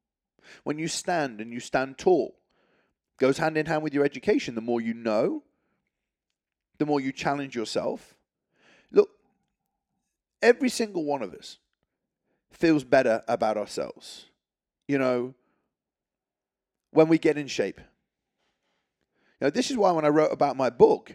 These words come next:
it, it, when I wrote in my book, I mean, I spoke to, to somebody yesterday who was seriously out of shape in one of my business coaching programs. And I called him out. I said, "Dude, <laughs> you wanna progress in this industry, slop-,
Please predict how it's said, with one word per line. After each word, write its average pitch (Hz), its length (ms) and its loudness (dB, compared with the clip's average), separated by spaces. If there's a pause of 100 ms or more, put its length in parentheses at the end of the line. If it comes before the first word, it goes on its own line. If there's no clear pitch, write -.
it, 139 180 0
it, 139 60 4 (240)
when 139 160 -2
I 135 60 0
wrote 131 400 0 (260)
in 139 120 -4
my 131 120 2
book, 220 220 2
I 175 60 2
mean, 190 120 0
I 208 80 2
spoke 220 280 0
to, 175 160 2
to - 200 -2
somebody 143 320 0
yesterday 113 460 -2 (1800)
who 190 100 6
was 190 120 4
seriously 208 560 2
out 156 160 6
of 135 60 0
shape 107 280 -2 (840)
in 127 100 -2
one 123 140 -2
of 120 60 -6
my 123 80 2
business 120 320 -2
coaching 110 300 -4
programs. 90 580 -10
And 123 120 -6
I 214 80 -2
called - 240 2
him 220 100 -4
out. - 220 -8 (840)
I 170 120 -4
said, 170 260 -6
"Dude, - 280 -2 (640)
<laughs> - 420 -12
you 143 120 -4
wanna 175 140 -6
progress 143 360 -2
in 117 80 -12
this 113 180 -8
industry, 117 500 -12 (200)
slop-, - 360 -6